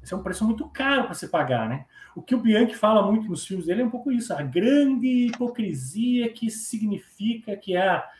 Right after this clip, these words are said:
significação característica mais evidente da belíssima classe média brasileira, né? Aquela que acha que é rica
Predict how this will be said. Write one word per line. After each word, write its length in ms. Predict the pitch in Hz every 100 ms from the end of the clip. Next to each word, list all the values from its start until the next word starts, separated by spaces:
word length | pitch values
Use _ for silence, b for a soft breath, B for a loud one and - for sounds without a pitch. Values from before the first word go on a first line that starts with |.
| B
significação 1040 | - - 226 220 214 175 151 - 208 208 - b b _
característica 840 | 196 - - 175 196 202 - - - _ _ _ _ _ _ _ -
mais 800 | 135 156 185 175 135 - - _ _ _ _ _ _ _ _ _ _ - 127
evidente 640 | 156 143 127 165 214 220 196
da 140 | 190
belíssima 880 | 139 139 175 156 240 285 - 240 214
classe 300 | 220 220 190
média 340 | 165 190 190
brasileira, 460 | 185 190 143 143 123
né? 80 | 127 - _ _ B B B
Aquela 320 | 143 - 180 202
que 160 | 208
acha 320 | 180 202 -
que 120 | - 185
é 60 |
rica 420 | 147 208 - 247